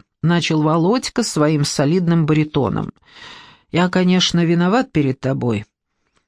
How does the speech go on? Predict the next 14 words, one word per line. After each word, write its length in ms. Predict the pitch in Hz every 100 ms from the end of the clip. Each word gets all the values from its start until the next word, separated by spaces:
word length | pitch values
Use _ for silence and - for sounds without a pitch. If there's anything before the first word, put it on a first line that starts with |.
| -
Виноват 440 | 151 180 190 220
в 120 | - -
том, 320 | - 202 214
что 260 | - -
не 200 | 165 170
разглядел, 640 | 185 170 170 175 170 208 220
кто 320 | - - 190
все 220 | - -
это 200 | 156 156
время 300 | 156 175 175
находился 600 | 165 165 165 160 165 -
рядом 320 | 156 156 151
со 220 | 151 - 175
мной, 400 | 170 147 117